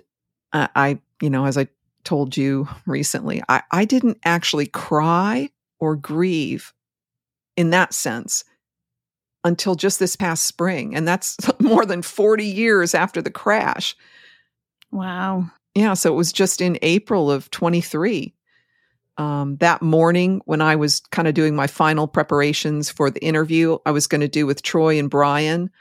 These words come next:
Speaker 1: on their podcast, I Was a Teenage Fundamentalist. And then again, after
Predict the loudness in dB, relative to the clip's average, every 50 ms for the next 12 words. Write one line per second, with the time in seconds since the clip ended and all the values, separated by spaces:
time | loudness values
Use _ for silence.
0 | _ _ _ _ _ _ 0 2 2 2 2 2 2 2 2 2 0 0 0 2
1 | 2 0 0 -2 0 0 2 2 0 -2 -4 -8 -6 -2 0 0 2 2 0 -2
2 | -2 -4 -4 -4 -4 -4 -4 -4 -4 -4 -4 -4 -4 -2 -2 -4 -4 -4 -4 -2
3 | -2 -2 -2 -4 -6 -8 -12 _ _ _ _ _ _ _ _ _ _ _ _ _
4 | _ _ _ _ _ _ _ _ _ _ _ _ 0 2 4 6 6 6 6 6
5 | 6 4 2 0 -2 -6 _ _ _ _ _ 0 0 2 4 4 4 4 4 4
6 | 4 4 4 4 4 2 0 -2 -2 0 2 2 4 2 0 0